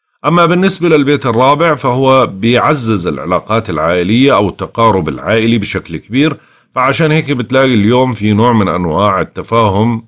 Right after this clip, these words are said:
العائلي، في ممكن يجد عليكم بعض الأمور اللي إلها علاقة إما بالترتيبات أو بالصيانة أو بالمشتريات البيتية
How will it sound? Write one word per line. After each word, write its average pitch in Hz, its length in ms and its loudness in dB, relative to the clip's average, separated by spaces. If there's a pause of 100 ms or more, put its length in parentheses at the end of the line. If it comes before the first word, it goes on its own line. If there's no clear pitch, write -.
(120)
العائلي، 80 720 -2
في 110 140 -4
ممكن 104 400 -2
يجد 87 400 -4
عليكم 80 380 -6
بعض 92 240 0
الأمور 90 380 -2
اللي 85 180 -2
إلها 95 160 -4
علاقة 85 460 -2
إما 104 180 0
بالترتيبات 92 800 -4
أو 143 180 0
بالصيانة 110 640 0
أو 113 180 0
بالمشتريات 92 960 -2
البيتية 123 680 -4